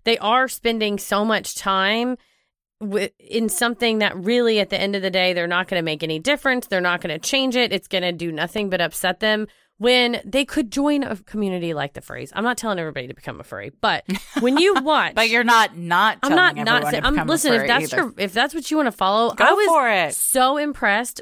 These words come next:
Speaker 1: by the skill and talent it took to make these suits, the fursuits,
Speaker 2: Mm, yeah.
Speaker 1: and how it
Speaker 2: Very creative.
Speaker 1: Oh, it's super creative, and also it just,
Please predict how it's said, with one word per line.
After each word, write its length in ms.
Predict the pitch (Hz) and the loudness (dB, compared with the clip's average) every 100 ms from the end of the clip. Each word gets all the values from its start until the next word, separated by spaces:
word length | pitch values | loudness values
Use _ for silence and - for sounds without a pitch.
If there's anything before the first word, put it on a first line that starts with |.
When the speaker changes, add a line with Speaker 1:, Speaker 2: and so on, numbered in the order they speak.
| 196 | -2
Speaker 1:
by 180 | 220 208 | 0 0
the 120 | 196 | -4
skill 800 | - - 220 175 240 294 349 339 _ _ | -8 -8 -4 0 2 2 0 -4 _ _
and 180 | - 247 | -2 -2
talent 480 | - 226 226 247 247 | -2 0 2 2 0
it 140 | 214 | -2
took 320 | - 214 233 - | -2 -2 -2 -2
to 140 | 240 | -2
make 300 | 196 202 - - | 0 -2 -4 -4
these 240 | 240 190 | -2 -2
suits, 440 | - 196 214 285 - | -2 0 0 -2 -4
the 140 | 202 | -6
fursuits, 680 | - 214 240 - 302 320 202 | -2 0 0 0 0 0 0
Speaker 2:
Mm, 360 | 202 190 180 | -2 -2 -4
yeah. 280 | 170 180 180 208 | 0 0 0 0
Speaker 1:
and 420 | 262 247 226 214 - | 2 2 0 -6 -8
how 680 | - 240 247 269 262 247 - _ _ | -4 0 2 4 2 2 -2 _ _
it 140 | 247 185 | 0 2
Speaker 2:
Very 180 | 196 | 0
creative. 460 | 202 202 165 165 185 | 0 -2 0 0 0
Speaker 1:
Oh, 120 | 262 269 | 2 2
it's 120 | 240 | 0
super 240 | 294 359 | -2 -2
creative, 340 | - 294 285 269 | 0 0 2 0
and 100 | - | 0
also 340 | 233 247 294 | 0 2 2
it 220 | 262 208 | 2 0
just, 340 | 208 226 214 | -2 -2 -2